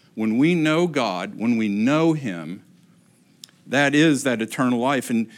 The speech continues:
Jesus, over and over, Jesus desperately wants us to know him and that it's gonna be okay. No, not okay. It's gonna be fantastic.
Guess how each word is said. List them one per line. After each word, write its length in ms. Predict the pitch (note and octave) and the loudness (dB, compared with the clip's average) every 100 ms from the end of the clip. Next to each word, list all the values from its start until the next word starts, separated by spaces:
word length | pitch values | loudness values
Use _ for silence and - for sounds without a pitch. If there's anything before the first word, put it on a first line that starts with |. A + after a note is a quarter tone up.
| - - | -20 -18
Jesus, 600 | - F3 F#3+ F#3+ D#3 - _ _ _ | -2 0 0 0 -2 -6 _ _ _
over 300 | C#3 F3 G#3 | 2 2 2
and 100 | A3+ C3+ | 0 0
over, 440 | E3 F#3+ C#3+ G2+ | 0 0 0 -2
Jesus 500 | - - E3 F3 D#3+ | -6 -4 -2 -2 -6
desperately 760 | - - D#3+ F#3+ - G3 D#3 D3+ | -8 -2 0 0 -4 -4 0 0
wants 520 | C3 C3+ D#3 F3 - | 2 0 0 -2 -6
us 340 | B2 B2 B2+ | -4 -4 -4
to 160 | - C3 | -6 -2
know 380 | A#2 B2+ E3+ G3 | 0 2 4 2
him 580 | D3 G#2+ E2+ F2+ C3 - _ _ _ - - - | 2 -4 -4 -6 -6 -10 _ _ _ -20 -18 -4
and 160 | B2 | 0
that 100 | C3+ | 2
it's 160 | C3 A#2+ | 0 -4
gonna 240 | - D#3 | -2 0
be 220 | C3+ C3+ C3 | 2 2 2
okay. 720 | A#2+ A2+ D3 A#2+ E2+ G1+ - _ _ _ _ - _ _ - _ _ _ _ _ _ _ _ _ _ _ _ _ | -2 -4 -6 -4 -6 -10 -20 _ _ _ _ -20 _ _ -20 _ _ _ _ _ _ _ _ _ _ _ _ _
No, 520 | A2 B2 A2 F#2+ F#2 G2 _ _ _ _ - | -4 -2 -2 -4 -8 -14 _ _ _ _ -8
not 320 | G#2+ D#3 D#3+ | -2 0 2
okay. 720 | C3+ A#2 - A2 G2 F#2+ A2+ - _ - | 0 -2 -6 -6 -4 -6 -10 -18 _ -10
It's 160 | A#2 A2+ | -8 -2
gonna 240 | D#3 C3+ | 0 0
be 120 | A#2 | -2
fantastic. 1200 | A2+ - A#2+ A2 G2+ C3 A#2+ A2+ - G#2 - - | -6 -6 -6 -6 -8 -6 -6 -6 -10 -14 -18 -20